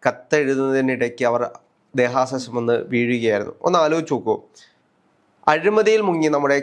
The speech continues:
കേരളവും കേന്ദ്രവും എല്ലാം മാറിക്കൊണ്ടിരിക്കുന്ന ഒരു അവസ്ഥ. അല്ലെങ്കിൽ, ആ, അവർ കയർ ബോർഡിലായിരുന്നു ജോലി ചെയ്തുകൊണ്ടിരുന്നത്. അവിടെ നിന്നും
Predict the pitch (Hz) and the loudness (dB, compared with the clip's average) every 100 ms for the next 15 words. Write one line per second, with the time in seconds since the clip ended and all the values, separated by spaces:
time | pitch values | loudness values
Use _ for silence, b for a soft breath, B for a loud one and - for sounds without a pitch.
0 | 139 131 139 143 139 135 _ - 127 120 | 0 0 2 2 0 -4 _ -4 -2 0
1 | 127 123 120 123 123 117 131 131 123 113 | 0 0 0 -2 0 0 0 -2 -6 -6
2 | 113 110 101 104 - 101 - _ - 156 | -8 -4 -2 -4 -4 -8 -8 _ 0 0
3 | 180 196 180 180 B B - 131 127 147 | 2 2 0 -2 B B 0 2 4 0
4 | 160 151 139 147 139 135 131 127 120 120 | 2 0 0 0 0 0 0 -2 0 0
5 | 120 113 107 107 - - _ _ - 147 | 0 -2 -4 -8 -14 -20 _ _ -2 0
6 | 185 180 175 180 | 0 2 2 2